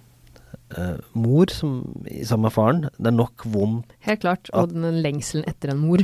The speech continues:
Speaker 1: en
Speaker 2: også.
Speaker 1: doktor som har en kone som har sykdommen. Eh, det er nok vondt med, med, med hun som ikke har, har problemer med å snakke med andre mennesker, og så
Speaker 2: Ja.
Speaker 1: hvordan de utvikler seg. Trenger ikke liksom å så vise, eh, her, altså det er ikke
Speaker 2: Nei,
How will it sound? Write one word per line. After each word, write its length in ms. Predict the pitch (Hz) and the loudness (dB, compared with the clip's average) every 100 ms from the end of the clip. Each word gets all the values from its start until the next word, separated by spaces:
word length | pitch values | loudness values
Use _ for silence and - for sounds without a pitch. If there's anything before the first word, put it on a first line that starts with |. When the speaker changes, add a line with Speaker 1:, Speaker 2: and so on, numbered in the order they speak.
| - | 2
Speaker 1:
en 120 | 117 113 | -2 2
Speaker 2:
også. 220 | 113 190 | 2 2
Speaker 1:
doktor 200 | 196 131 | 2 2
som 140 | 131 | 4
har 200 | 117 110 | 4 4
en 220 | 107 110 107 | 4 2 -2
kone 480 | - 120 101 92 101 | 0 2 4 2 0
som 140 | 107 | 0
har 120 | 107 | 0
sykdommen. 680 | - 104 - 98 107 143 143 127 | 2 0 0 0 2 0 -2 -8
Eh, 500 | - 98 98 101 98 64 60 69 _ - | -6 -2 0 0 -2 -4 -10 -16 _ -6
det 80 | 113 | -2
er 100 | 123 | 2
nok 320 | 120 - - | 0 -2 -8
vondt 500 | 123 110 107 110 110 _ - 107 | -4 -2 -2 -2 -6 _ -12 -8
med, 600 | 110 104 98 101 107 101 | -4 -2 -2 -2 -4 -4
med, 260 | 110 - 110 | -6 -6 -4
med 280 | 120 117 113 | -2 0 0
hun 140 | 113 101 | -2 -4
som 140 | - | -6
ikke 160 | 107 98 | -8 -4
har, 160 | 107 | -2
har 180 | 76 104 | -2 -2
problemer 360 | - 104 98 98 | -4 -2 0 0
med 60 | 104 | -2
å 40 | |
snakke 180 | 113 - | -4 -4
med 140 | 107 104 | -4 -2
andre 160 | 101 | -4
mennesker, 400 | 95 - - 139 - _ - | -6 -8 -4 -4 -4 _ -6
og 100 | 107 | 0
så 100 | 117 | 0
Speaker 2:
Ja. 80 | 165 | 0
Speaker 1:
hvordan 320 | 123 107 110 | -2 -2 -2
de 140 | 101 98 | -2 -4
utvikler 320 | - 95 101 | -4 -6 -2
seg. 160 | 127 131 - - - - - | -2 -2 -6 -20 -18 -20 -2
Trenger 480 | - 127 113 131 147 127 | 0 2 -2 -2 0 -2
ikke 140 | 117 | -2
liksom 240 | 107 101 104 | -6 -4 -4
å 20 | |
så 80 | 113 | -2
vise, 260 | 107 92 - 95 | -2 -2 -2 -2
eh, 1200 | 98 98 95 98 98 95 92 92 90 90 82 92 | 0 0 0 -2 -2 -4 -4 -4 -4 -6 -6 -4
her, 260 | 98 101 98 | 0 0 -2
altså 140 | 101 | -2
det 80 | 104 | -4
er 60 | - | -2
ikke 520 | 117 107 - - 180 | -2 -2 -6 -10 -2
Speaker 2:
Nei, 160 | 165 | -2